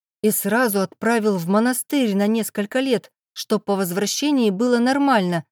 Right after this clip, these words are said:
что её никто не узнал. Волосы у неё тоже прямые и с рыжим оттенком, глаза зелёные». «Да», согласилась Мия, «надо найти Мадлен». И тут перед нашими лицами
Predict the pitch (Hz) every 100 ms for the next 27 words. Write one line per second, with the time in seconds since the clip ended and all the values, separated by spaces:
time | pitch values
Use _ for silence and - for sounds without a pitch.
0 | - - 214 196 202 240 214 - 202 220
1 | 214 202 170 143 _ _ _ - 165 254
2 | 294 208 - 208 220 226 226 277 247 208
3 | 208 208 208 202 - 226 262 240 202 233
4 | 262 - 226 175 196 170 _ _ _ 185
5 | 202 202 247 269 285 233 196 190 175 -
6 | _ _ _ _ _ - 208 247 180 -
7 | _ _ - - 170 170 - 170 175 -
8 | 180 175 160 147 - _ _ _ _ _
9 | 202 226 285 208 208 202 196 - 214 208
10 | 180 175 175 151 _ _ _ _ _ _
11 | _ _ - 208 254 247 - 214 196 220
12 | 240 202 190 226 285 208 175 156